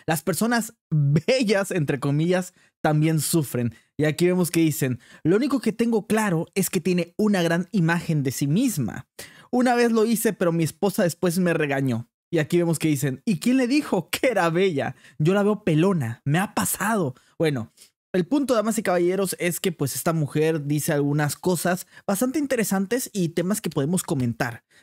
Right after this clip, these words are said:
Primero, sí, es la percepción impresionante que tiene de sí misma, pero, eh, supongamos que tiene razón y que es lindísima y que es una supermodelo.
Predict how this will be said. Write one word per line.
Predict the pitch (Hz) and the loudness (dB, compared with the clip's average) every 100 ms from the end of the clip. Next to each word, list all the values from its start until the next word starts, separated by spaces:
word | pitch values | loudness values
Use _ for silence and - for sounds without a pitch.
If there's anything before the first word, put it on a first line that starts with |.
| - | -4
Primero, | 196 240 269 247 | 0 2 2 0
sí, | - 262 | 0 0
es | 196 | 2
la | 180 175 | 0 0
percepción | 160 160 147 - 190 202 | -2 -2 -2 -2 -2 0
impresionante | 196 160 165 - 151 175 170 | 0 0 -2 0 0 0 -2
que | 147 | -4
tiene | - 156 139 | -2 0 0
de | |
sí | 131 156 | 0 -2
misma, | 190 214 240 320 - - _ _ - | -2 -2 -4 -6 -10 -20 _ _ -4
pero, | 208 196 185 151 135 147 | 0 2 0 -4 -12 -16
eh, | - 156 | -12 -4
supongamos | 180 294 302 320 339 349 - | -2 -2 -2 0 0 -2 -2
que | 269 | -2
tiene | 262 247 | 0 0
razón | 240 214 - 330 330 | 0 0 0 0 0
y | 240 | -2
que | - | 0
es | 220 | 0
lindísima | 233 226 214 214 294 269 285 247 | 2 2 2 2 0 0 0 -2
y | 220 | -2
que | 214 | -2
es | - | 0
una | 220 208 | 0 0
supermodelo. | 208 - 175 170 160 139 117 98 | -2 -2 0 2 2 2 0 -4